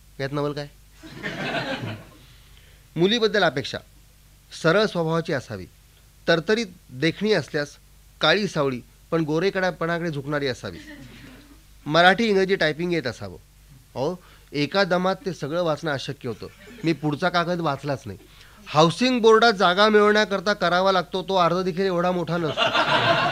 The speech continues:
वाचलात? हम्म. कसा बसा? काय ग? असा फॉर्म तो प्रत्येक चौकशी करणाऱ्या माणसाला देतो? हो. मग किती स्थळं आली आत्तापर्यंत?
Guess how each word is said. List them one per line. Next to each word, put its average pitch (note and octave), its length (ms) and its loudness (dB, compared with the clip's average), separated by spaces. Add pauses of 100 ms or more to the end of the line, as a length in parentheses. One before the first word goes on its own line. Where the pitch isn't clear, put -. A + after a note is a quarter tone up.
(2250)
वाचलात? D3 320 -2 (920)
हम्म. E3 180 -2 (1700)
कसा D3+ 240 0
बसा? A#2+ 220 -6 (960)
काय D3+ 120 -4
ग? F#3+ 40 -8 (520)
असा G#3 300 -2
फॉर्म C3+ 520 -4
तो E3 60 -2
प्रत्येक D#3 500 -2
चौकशी F#3 480 -2
करणाऱ्या F#3 380 0
माणसाला F3+ 360 -2
देतो? F#3 340 -6 (840)
हो. A#2+ 200 -6 (640)
मग D#3 80 -2 (100)
किती F3+ 220 -4
स्थळं E3 240 -6
आली D3+ 120 -4
आत्तापर्यंत? G2+ 440 -10